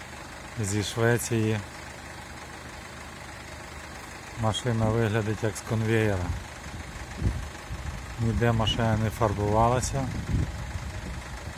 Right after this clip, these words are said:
Прийшла машина,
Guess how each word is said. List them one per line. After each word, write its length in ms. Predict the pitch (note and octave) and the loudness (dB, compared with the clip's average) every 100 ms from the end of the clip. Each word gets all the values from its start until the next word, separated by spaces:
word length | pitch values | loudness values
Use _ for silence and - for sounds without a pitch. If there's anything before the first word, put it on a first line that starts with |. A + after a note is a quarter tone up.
| - - - - - - - - - - - - - - | -10 -8 -4 -4 -4 -6 -6 -6 -8 -10 -10 -12 -10 2
Прийшла 520 | B2+ B2+ G#2+ C#3+ D#3+ | 6 6 6 8 8
машина, 560 | D#3+ C#3 - D3 C#3+ | 8 4 2 4 4